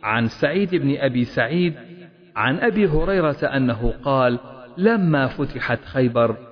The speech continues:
أهديت لرسول الله صلى الله عليه وسلم شاة فيها سم، فقال رسول الله صلى الله عليه وسلم:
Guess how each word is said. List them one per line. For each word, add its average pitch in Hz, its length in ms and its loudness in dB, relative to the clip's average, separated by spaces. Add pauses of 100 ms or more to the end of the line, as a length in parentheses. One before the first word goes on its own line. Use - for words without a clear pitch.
(360)
أهديت 214 600 2
لرسول 131 560 2
الله 196 420 2
صلى 156 280 0
الله 123 400 2
عليه 110 400 0
وسلم 143 680 0
شاة 113 600 0 (120)
فيها 101 360 -6
سم، 127 460 -2 (640)
فقال 120 600 0
رسول 208 320 0
الله 165 340 2
صلى 151 260 0
الله 120 360 2
عليه 117 320 0
وسلم: 110 560 -2